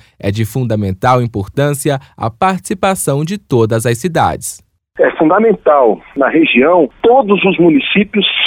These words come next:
Speaker 2: se manifestem, coloque essas diferenças pra que em nível nacional, na Conferência Nacional, a gente valide isso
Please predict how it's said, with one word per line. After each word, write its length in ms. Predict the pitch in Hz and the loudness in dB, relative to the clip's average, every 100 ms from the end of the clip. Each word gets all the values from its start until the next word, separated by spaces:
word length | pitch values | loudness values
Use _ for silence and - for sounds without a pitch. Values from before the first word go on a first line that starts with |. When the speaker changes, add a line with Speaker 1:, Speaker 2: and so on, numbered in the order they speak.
| - | 2
Speaker 2:
se 280 | 247 247 - _ | 2 2 0 _
manifestem, 680 | 208 214 185 - 113 92 - | 2 2 2 2 0 0 -4
coloque 640 | - 151 156 175 - 190 185 - | 0 2 4 2 0 -2 -2 -2
essas 320 | 147 160 156 | -2 -2 -2
diferenças 880 | 208 208 208 160 156 196 - - 104 - - | -2 0 2 2 4 2 0 0 -2 -4 -4
pra 120 | 156 | -2
que 360 | 151 - 180 175 143 | -2 0 -2 0 0
em 180 | 143 165 | 4 4
nível 220 | 202 190 | 4 2
nacional, 720 | 170 - 139 139 160 165 160 | 2 2 0 2 2 2 2
na 120 | 151 | 0
Conferência 460 | - 160 147 160 156 | -2 0 0 0 0
Nacional, 480 | 156 139 131 143 151 | 0 0 2 2 2
a 80 | |
gente 260 | 123 151 - | 0 -2 -2
valide 520 | 170 156 143 196 156 240 269 | -2 0 0 0 2 4 4
isso 260 | - - | 2 -2